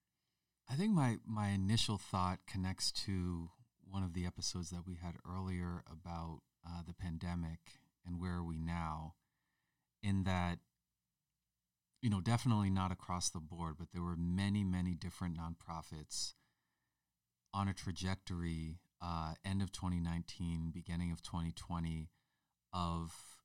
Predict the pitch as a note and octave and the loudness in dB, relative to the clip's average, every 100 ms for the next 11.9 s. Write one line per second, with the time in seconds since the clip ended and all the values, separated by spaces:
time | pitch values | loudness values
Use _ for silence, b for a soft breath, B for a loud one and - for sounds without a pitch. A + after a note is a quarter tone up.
0 | _ G#2+ A2 G2+ - G#2 G2+ G#2 G2+ G2+ | _ 0 2 2 0 0 2 2 2 0
1 | F#2+ G2+ - F#2 F#2 - F#2 G#2 G2+ F#2 | 0 0 -2 -2 -2 -4 -4 0 0 2
2 | - E2+ E2 E2 F2 F#2+ A2+ A#2 G#2+ G2 | 0 0 -2 -2 -2 2 6 6 4 2
3 | - F#2+ F2 F2+ - F2 - E2 E2 D#2+ | 2 2 0 0 0 0 -2 -2 -2 -4
4 | - _ _ _ _ - G#2 G#2 G2 F#2 | -12 _ _ _ _ -2 2 4 2 0
5 | F#2 F2+ - D#2+ E2+ - E2+ E2 D#2+ _ | 2 2 0 -4 -6 -6 -4 -4 -4 _
6 | - G#2+ F2 G2+ - - F#2 - F2 - | -6 -4 0 0 -2 -4 -6 -4 -2 0
7 | - F2 F2 - - F2 E2 - F2 - | 0 -4 -4 -6 -12 -8 -4 -2 -2 -2
8 | E2 E2 - C2+ C2+ - - - _ _ | -4 -4 -8 -12 -12 -14 -16 -18 _ _
9 | _ _ _ _ _ F#2+ G2+ G2 F#2 F2+ | _ _ _ _ _ -2 4 6 6 4
10 | F2+ F2 - - G2 G2 F#2+ F2+ - F2 | 2 -2 -6 0 2 2 0 -2 0 0
11 | E2+ - - F2 F2 E2+ E2 E2 | 0 -4 0 2 2 0 0 -2